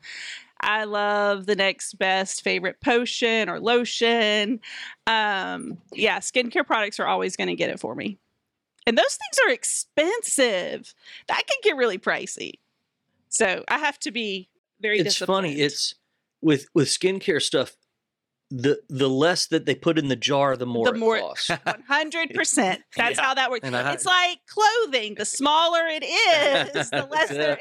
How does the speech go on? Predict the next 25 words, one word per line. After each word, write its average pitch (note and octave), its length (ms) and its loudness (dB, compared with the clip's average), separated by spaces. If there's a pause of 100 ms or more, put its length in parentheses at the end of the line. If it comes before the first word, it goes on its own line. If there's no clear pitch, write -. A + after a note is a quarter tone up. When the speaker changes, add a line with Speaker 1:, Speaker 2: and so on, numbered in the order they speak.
(120)
Speaker 2:
<laughs> F4+ 140 4
Speaker 1:
is, D#4 120 -4
the D4+ 100 -6
more C#4+ 220 4
expensive C4+ 640 -4
that A#3 100 0
it, G#3+ 180 -4 (320)
it A3 140 0
is. - 360 -6
So, - 260 -6 (1200)
yeah. F#3+ 120 -4 (1160)
Speaker 3:
Yeah. G#2 340 -2 (360)
Well, B2 520 -2
m-, C3+ 60 -6
mine F#3+ 240 0
is C#3 140 0
not C3 220 -2
too A#2+ 120 -4
far A#2+ 300 0
from F#2 200 -8
Bert's. F2+ 460 -4
I, C3+ 160 -4 (520)
I A#2+ 60 -10
have C3 200 -6
this - 300 -6